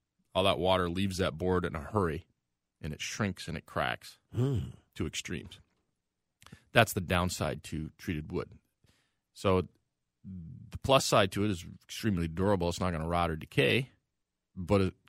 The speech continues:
Speaker 1: could be quite disfigured and cracked. What innovation has come since,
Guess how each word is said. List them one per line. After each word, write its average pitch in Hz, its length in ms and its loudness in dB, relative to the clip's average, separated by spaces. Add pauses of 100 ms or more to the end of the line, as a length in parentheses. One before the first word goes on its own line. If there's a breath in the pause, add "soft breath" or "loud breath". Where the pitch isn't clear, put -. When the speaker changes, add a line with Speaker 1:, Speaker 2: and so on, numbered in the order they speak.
(100)
Speaker 1:
could 107 140 -2
be 98 100 0
quite 101 280 0
disfigured 87 500 -4
and 78 140 -8
cracked. 65 340 -2 (920)
What 110 260 4 (160)
innovation 104 460 4
has 87 120 -2
come 90 260 -2
since, - 460 -2